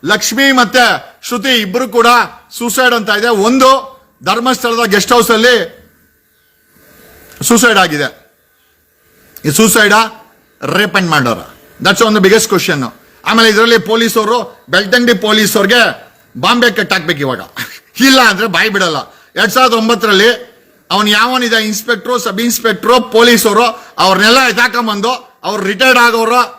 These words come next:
ಮೇಲಕ್ಕೆ ಸ್ವರ್ಗಕ್ಕೆ ಹೋಗ್ಬಿಟ್ಟಿದ್ರೆ ಬಿಟ್ಟಾಕ್ಬಿಡೋಣ, ಯಾಕಂದ್ರೆ ಏನು ಮಾಡಕ್ಕಲ್ಲ, ಸ್ವರ್ಗಕ್ಕೆ ಹೋಗಿ ಕರ್ಕೊಂಬರಕ್ಕಾಗಲ್ಲ. ಅಕಸ್ಮಾತ್ ರಿಟೈರ್ಡ್ ಆಗಿ ಮನೇಲಿ ಆರಾಮಾಗಿ ಚಿಕನ್ ಮಟನ್ ತಿನ್ಕೊಂಡಿದ್ರೆ ಅವ್ರನ್ನ ಎತ್ತಾಕೊಂಬಂದು ಈಗ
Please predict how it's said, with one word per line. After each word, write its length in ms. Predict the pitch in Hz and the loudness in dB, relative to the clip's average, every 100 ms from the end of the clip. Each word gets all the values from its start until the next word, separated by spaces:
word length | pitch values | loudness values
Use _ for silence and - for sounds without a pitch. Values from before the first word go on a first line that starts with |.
| _ | _
ಮೇಲಕ್ಕೆ 360 | 156 220 262 - | -4 -2 0 -2
ಸ್ವರ್ಗಕ್ಕೆ 400 | 226 226 269 247 | -4 -2 0 0
ಹೋಗ್ಬಿಟ್ಟಿದ್ರೆ 380 | 240 226 233 254 | 0 0 0 0
ಬಿಟ್ಟಾಕ್ಬಿಡೋಣ, 560 | 196 185 214 196 196 | 0 -2 -4 0 0
ಯಾಕಂದ್ರೆ 380 | 214 196 220 214 | 0 -2 -2 -2
ಏನು 160 | 202 233 | -2 0
ಮಾಡಕ್ಕಲ್ಲ, 400 | 214 190 185 220 220 - - - | -2 -2 0 -2 -2 -8 -16 -2
ಸ್ವರ್ಗಕ್ಕೆ 400 | 220 220 247 240 | 0 2 2 2
ಹೋಗಿ 140 | 220 | 0
ಕರ್ಕೊಂಬರಕ್ಕಾಗಲ್ಲ. 800 | 180 175 233 226 202 190 196 226 | -2 0 2 2 2 0 2 0
ಅಕಸ್ಮಾತ್ 840 | 226 - - 180 247 196 254 208 | -2 -10 -8 -2 -2 0 0 0
ರಿಟೈರ್ಡ್ 320 | 220 233 254 | -2 0 0
ಆಗಿ 200 | 247 214 | 0 0
ಮನೇಲಿ 760 | 220 208 240 240 247 247 - _ _ | -2 0 0 2 2 0 -8 _ _
ಆರಾಮಾಗಿ 480 | 190 247 247 247 233 | -2 2 2 2 -2
ಚಿಕನ್ 380 | - 208 262 254 | -4 -4 -2 0
ಮಟನ್ 280 | 233 240 208 | 0 0 0
ತಿನ್ಕೊಂಡಿದ್ರೆ 800 | 226 240 233 214 233 240 196 - - | 0 2 2 4 2 2 -2 -12 -2
ಅವ್ರನ್ನ 280 | 202 220 | 0 2
ಎತ್ತಾಕೊಂಬಂದು 560 | 208 254 262 254 233 226 | 0 0 0 -2 -2 -2
ಈಗ 100 | 202 | 0